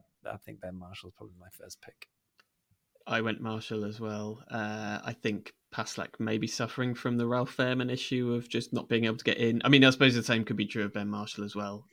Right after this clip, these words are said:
Speaker 2: uh, of that
Speaker 1: No,
Speaker 2: season, uh,
Speaker 1: no.
Speaker 2: but I
Speaker 1: <laughs>
Speaker 2: <laughs> Uh, I think you're right. The fact that he ended up in non-league, uh,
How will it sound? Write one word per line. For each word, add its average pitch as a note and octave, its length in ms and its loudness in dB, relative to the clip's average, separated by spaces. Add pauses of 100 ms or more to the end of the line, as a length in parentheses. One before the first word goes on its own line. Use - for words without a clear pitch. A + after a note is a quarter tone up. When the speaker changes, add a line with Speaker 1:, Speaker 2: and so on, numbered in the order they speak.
Speaker 2:
uh, G2+ 480 -6
of G#2+ 140 0
that G2 260 4
Speaker 1:
No, F#2 60 4
Speaker 2:
season, A2 580 0
uh, G#2+ 140 -4
Speaker 1:
no. E2 140 -4
Speaker 2:
but G#2+ 200 2 (340)
I A2 120 0 (200)
Speaker 1:
<laughs> - 160 -12 (120)
Speaker 2:
<laughs> C#3 680 6 (480)
Uh, B2 300 10
I B2 60 4
think C3 200 6
you're A#2+ 140 6
right. A#2 160 6
The A2+ 60 0
fact A2+ 240 2
that G#2+ 100 -2
he A2+ 80 2
ended A2 180 2
up A2 120 -4
in A2 120 2
non-league, G#2+ 600 4 (160)
uh, G#2+ 220 -2